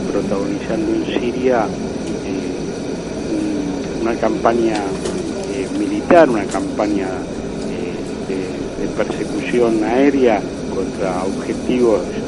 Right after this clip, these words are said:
justamente de Estado Islámico y del Frente As-, Asnurra, que es la, digamos, la, el nombre de fantasía de Al Qaeda que actúa en Siria. Eh,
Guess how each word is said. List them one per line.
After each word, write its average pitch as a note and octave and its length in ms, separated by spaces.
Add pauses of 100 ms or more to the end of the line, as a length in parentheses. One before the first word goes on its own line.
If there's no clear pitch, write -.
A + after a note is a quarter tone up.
(160)
justamente A2+ 500
de G2 60
Estado A2 280
Islámico A#2 580 (320)
y G#2+ 40
del G2 140
Frente A2 340
As-, F#2+ 80 (280)
Asnurra, B2+ 640 (100)
que G2+ 120
es - 80
la, F#2 220 (920)
digamos, G#2 340
la, F#2 520 (580)
el A#2 180
nombre C3+ 440
de A2 80
fantasía A2 760
de A2 120
Al G#2 220
Qaeda A2+ 580 (520)
que - 80
actúa A#2 380
en A2 80 (100)
Siria. C3+ 360 (760)
Eh, B2 420